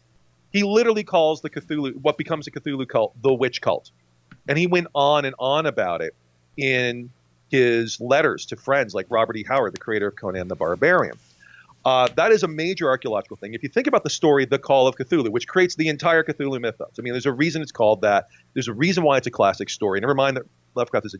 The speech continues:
giant friggin' racist, and that does, unfortunately, inform parts of that story. But there's a reason this thing is famous, and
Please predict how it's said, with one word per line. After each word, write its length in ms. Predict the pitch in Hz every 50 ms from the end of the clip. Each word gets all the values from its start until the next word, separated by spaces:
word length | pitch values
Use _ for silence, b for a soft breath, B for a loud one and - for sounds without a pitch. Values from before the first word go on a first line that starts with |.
| - _ -
giant 400 | - 175 180 180 185 151 131 -
friggin' 240 | - 120 107 107 104
racist, 380 | 101 98 98 98 - 113 - -
and 140 | 147 131 131
that 180 | 127 120 123
does, 240 | - 147 139 143 135
unfortunately, 720 | 123 113 117 _ - 147 143 139 - 117 107 92 95 101 98 b b b b -
inform 440 | 113 113 - _ 131 127 120 117 107
parts 300 | - 156 190 214 - 135
of 100 | 113 -
that 180 | 101 87 - -
story. 460 | - - 90 76 73 71 65 - - _ b b b _ _ _ _ _ _ _ _ 131
But 140 | 139 135 -
there's 160 | 151 139 135
a 40 | 139
reason 300 | 135 190 233 214 214 175
this 140 | 160 - -
thing 160 | 143 123 113
is 120 | 104 -
famous, 600 | - - 240 240 202 131 90 80 85 - - - - _ _ _ _ _ - - _ _ -
and 580 | 143 139 139 135 131 131 127 127 131 131 123